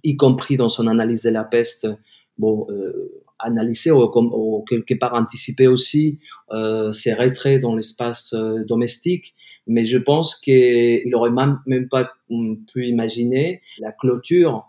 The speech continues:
et le quasi-effondrement total de ces institutions, euh, disciplinaires. Et on, on le voit aujourd'hui encore, c'est-à-dire la grande difficulté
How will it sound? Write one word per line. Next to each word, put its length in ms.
et 440
le 140
quasi-effondrement 1040
total 500
de 220
ces 220
institutions, 720
euh, 220
disciplinaires. 720
Et 20
on, 180
on 100
le 120
voit 200
aujourd'hui 420
encore, 380
c'est-à-dire 240
la 140
grande 280
difficulté 840